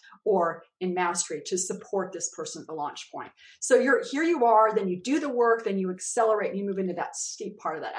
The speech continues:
S. And that's the sweet spot that you were talking about, the engagement part, where before it was like, felt really slow. Now it's going super fast. It's hard, but it's not too hard. All your neurons are firing.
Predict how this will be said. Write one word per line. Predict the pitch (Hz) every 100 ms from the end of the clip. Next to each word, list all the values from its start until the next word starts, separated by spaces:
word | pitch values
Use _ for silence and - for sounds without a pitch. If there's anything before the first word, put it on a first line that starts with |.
| -
S. | - - _ _ 185
And | 185
that's | 202 202 -
the | -
sweet | 220 - 185 180
spot | - 147 -
that | -
you |
were | 175
talking | 180 147 156 160
about, | 135 -
the | 180
engagement | 185 185 185 185 185 175 -
part, | - 147 - - - -
where | 190 214 208 208 - - -
before | 220 196 269 262 240
it |
was | 202 208
like, | 190 -
felt | - 202 165
really | 202 180 175
slow. | - - 330 320 294 269
Now | 202 170
it's | - -
going | 156 156
super | - 185 - - -
fast. | 294 233 269 - - - - -
It's | 214 214
hard, | - 277 269 269 202
but | 180
it's | 175 185
not | 175 -
too | - 277
hard. | - 247 226
All | 190 185
your | 180
neurons | 190 247 247 240 226
are | 170 - -
firing. | 254 240 240 233